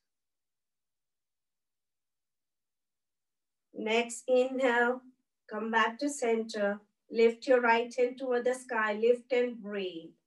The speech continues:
Exhale, bring that hands toward the shoulder level.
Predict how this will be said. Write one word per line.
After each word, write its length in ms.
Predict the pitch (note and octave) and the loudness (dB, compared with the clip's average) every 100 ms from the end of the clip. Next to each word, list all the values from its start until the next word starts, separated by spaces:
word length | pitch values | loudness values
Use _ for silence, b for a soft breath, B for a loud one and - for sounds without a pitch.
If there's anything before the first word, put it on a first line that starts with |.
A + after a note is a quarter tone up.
| _ _ _ _ _ _ _ _ _ _ _ _ _ _ _ _ _ _ _ - | _ _ _ _ _ _ _ _ _ _ _ _ _ _ _ _ _ _ _ -4
Exhale, 760 | A#3 B3+ C4 - - C4 B3 A#3+ | 2 4 2 -2 0 4 4 4
bring 300 | A#3+ B3 C4+ | 2 2 2
that 240 | C4 B3+ B3+ - | 0 0 -2 -6
hands 440 | A#3+ A#3+ A#3+ B3 - | 2 2 2 -4 -6
toward 400 | A3+ A3+ A3 A3 | -4 -2 -2 -2
the 240 | B3 C4 - _ _ _ _ _ _ _ | -2 -4 -10 _ _ _ _ _ _ _
shoulder 580 | - - A3+ A#3 A3+ A#3 | -12 0 2 4 2 2
level. 640 | A3+ A3+ G#3+ G#3+ G#3+ G#3+ | 0 0 -2 -4 -4 -8